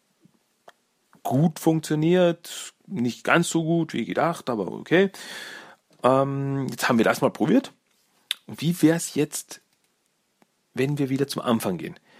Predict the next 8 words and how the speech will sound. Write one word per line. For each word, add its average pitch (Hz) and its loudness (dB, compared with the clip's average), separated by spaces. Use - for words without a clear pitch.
Wenn 147 2
wir 151 2
wieder 151 2
jetzt - -4
uns - -4
so 160 0
ein 151 -10
bisschen 190 0